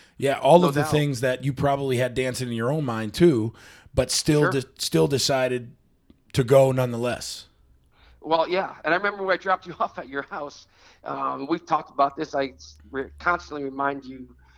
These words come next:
Speaker 2: through text 'cause I'm always thinking about it. And, uh, when I have good moments and bad moments, I always remember this moment when you were standing at the front door of your parents' house, and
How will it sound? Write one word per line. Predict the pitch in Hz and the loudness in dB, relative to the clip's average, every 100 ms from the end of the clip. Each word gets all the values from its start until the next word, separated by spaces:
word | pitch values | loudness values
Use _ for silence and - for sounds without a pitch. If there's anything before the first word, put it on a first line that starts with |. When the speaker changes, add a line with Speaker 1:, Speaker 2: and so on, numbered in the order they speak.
| _ _ | _ _
Speaker 2:
through | 139 | -14
text | - 147 147 - - | -4 0 0 -4 -14
'cause | 127 | -12
I'm | 120 - | -10 -6
always | 143 143 - | -6 -6 -8
thinking | 139 143 | -10 -10
about | 143 123 127 | -8 -6 -6
it. | 123 - _ | -10 -14 _
And, | 123 120 120 120 | -16 -12 -10 -6
uh, | 123 120 117 | -4 -4 -6
when | 131 | -6
I | 127 | -4
have | 131 - - | -4 -6 -4
good | 139 - | -2 2
moments | 135 139 135 | 0 0 -4
and | 127 123 | -6 -2
bad | 131 - | 0 0
moments, | 139 131 131 127 - - _ _ | -6 -8 -10 -14 -16 -20 _ _
I | - 131 | -8 -4
always | 135 131 | -6 -6
remember | 139 131 135 123 | -8 -6 -6 -6
this | 120 - | -10 -6
moment | 143 165 123 | -2 -2 -2
when | 131 127 123 _ _ _ _ _ - | -6 -8 -10 _ _ _ _ _ -4
you | 147 | -2
were | 151 | -2
standing | - 170 170 165 | 0 0 2 2
at | 165 - | 0 -4
the | 156 | -10
front | - 170 147 | -4 -4 -2
door | 160 180 | -4 -2
of | 143 | -4
your | 139 | -8
parents' | 160 151 143 | -10 -10 -10
house, | - 165 143 - - - | -6 -6 -6 -12 -20 -20
and | 135 135 131 131 | -14 -12 -10 -14